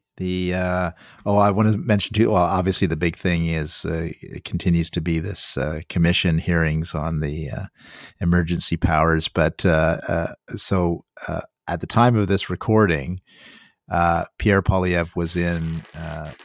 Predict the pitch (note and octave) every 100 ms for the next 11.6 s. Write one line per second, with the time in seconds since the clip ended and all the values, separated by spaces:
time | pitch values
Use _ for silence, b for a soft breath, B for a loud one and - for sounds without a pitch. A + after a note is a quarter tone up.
0 | - - _ F#2 E2+ - - C3+ C#3+ D3+
1 | C#3 B2+ - _ _ _ _ _ E2 E2+
2 | F2+ - G2 F2+ F#2 - F#2+ F2 F2+ -
3 | G#2 G#2 G2+ F#2+ - - - E2+ F2+ F2
4 | - F#2 F2 E2 F2+ F2 F2+ F2 - E2
5 | E2+ G2+ A2 G#2 F2+ G2 F#2+ F2 F2 A2+
6 | A#2+ A#2+ A#2+ - _ _ _ _ _ -
7 | F2 F2+ F2 - G2 F2+ F2 E2+ - -
8 | F2 E2+ - E2+ - A#2 A#2+ A#2+ G2+ F#2+
9 | A2 B2 - G2 F2 - F#2+ F2+ E2 E2
10 | D#2 F2 _ - D#2+ - F2+ G#2+ A#2+ A#2+
11 | A2+ A2 D2+ F2 - -